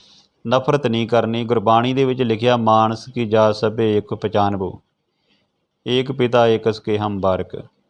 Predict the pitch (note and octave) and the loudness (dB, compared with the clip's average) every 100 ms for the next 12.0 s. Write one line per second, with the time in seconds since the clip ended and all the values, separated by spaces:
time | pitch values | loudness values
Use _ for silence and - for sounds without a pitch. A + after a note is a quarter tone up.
0 | _ _ _ _ _ _ _ _ _ A2+ | _ _ _ _ _ _ _ _ _ -6
1 | C3+ C#3+ D3 C#3+ C#3 C#3 A#2+ A#2+ A#2+ B2+ | -4 2 2 4 2 4 4 4 2 2
2 | C3+ A#2 A2 A2+ A2+ A#2+ A#2+ A#2+ B2 - | 0 2 2 2 2 2 2 0 -4 -12
3 | _ _ _ _ _ _ _ _ _ _ | _ _ _ _ _ _ _ _ _ _
4 | _ C3+ A#2+ - A#2+ B2 A#2+ B2 C3 C#3 | _ -4 -2 4 4 4 0 -2 -2 -2
5 | B2 A2 G#2 F#2+ - F#2 - - _ _ | -2 2 4 2 -2 -10 -10 -16 _ _
6 | _ _ _ _ _ _ _ _ _ _ | _ _ _ _ _ _ _ _ _ _
7 | B2+ C#3+ C#3+ C#3+ D3 D3 C#3+ C#3+ D3+ C#3+ | 0 2 2 2 0 0 -2 -2 -4 -4
8 | - A#2+ A2+ A#2 A#2+ A#2 B2 A#2+ A#2 A#2 | -2 4 6 8 6 2 2 4 4 4
9 | A#2 A2+ - A#2+ G#2 G#2 A2 A2+ G#2+ G#2+ | 0 0 4 4 4 2 2 2 4 4
10 | G#2+ G#2 G#2+ G#2 - _ _ _ _ _ | 4 2 -2 -4 -14 _ _ _ _ _
11 | A#2 A#2+ A#2+ A#2+ A2 A#2 A2+ A2+ A2+ A2 | -8 -6 -2 -2 0 0 0 -2 -2 -4